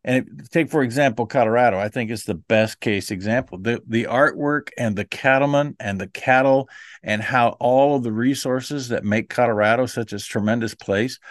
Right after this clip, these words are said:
are all on display right there. And you have senators and a governor, current governor, that walk past that whenever they're in the Capitol and completely ignore it when they talk about future policy.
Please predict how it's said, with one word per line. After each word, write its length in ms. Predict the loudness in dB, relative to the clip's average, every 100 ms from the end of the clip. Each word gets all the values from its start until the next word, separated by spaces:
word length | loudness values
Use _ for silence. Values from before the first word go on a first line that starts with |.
| -2
are 160 | 0 4
all 280 | 6 8 8
on 100 | 6
display 460 | 2 2 2 4
right 260 | 4 0 0
there. 300 | 0 0 -2 -10 -14 -6
And 140 | 0
you 100 | 2
have 240 | 4 2
senators 680 | -2 -4 -4 -4 -4 -4 -6
and 180 | -2 0
a 40 | 0
governor, 560 | 2 4 4 2 -2
current 320 | -2 0 0
governor, 400 | 0 -2 -2 -8 _ -20 -4
that 160 | -2 2
walk 320 | 2 2 2
past 320 | 4 4 2
that 300 | 0 0 -2
whenever 460 | -6 -6 -2 -2 -2
they're 200 | -2 -2
in 80 | -4
the 80 |
Capitol 600 | -4 -4 -4 -4 -6 -6 _ -10 -4
and 120 | 0
completely 680 | 0 2 4 4 4 2 2
ignore 680 | -2 -2 0 4 6 6 4
it 100 | 2
when 160 | -4
they 120 | -4
talk 280 | -2 -2 0
about 300 | 2 2 2
future 280 | -2 -4 -4
policy. 720 | -2 0 0 -2 -6 -10